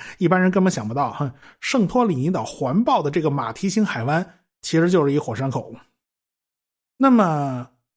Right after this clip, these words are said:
七级火山爆发就已经很厉害了，那顶格的八级火山爆发得多厉害？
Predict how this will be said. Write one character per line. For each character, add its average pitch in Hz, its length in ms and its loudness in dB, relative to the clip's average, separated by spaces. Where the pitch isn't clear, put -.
七 311 360 2
级 214 140 2
火 151 220 -2
山 151 140 2
爆 160 140 4
发 147 140 0
就 165 100 2
已 143 120 -2
经 196 140 4
很 147 220 -4
厉 220 180 2
害 143 160 0
了， 110 300 -8
那 233 120 -2
顶 135 420 -6
格 135 300 2
的 285 100 0
八 269 320 0
级 185 200 0
火 139 180 -2
山 127 120 -2
爆 143 120 0
发 127 120 -4
得 113 100 -6
多 110 160 -4
厉 139 180 -2
害？ 98 280 -10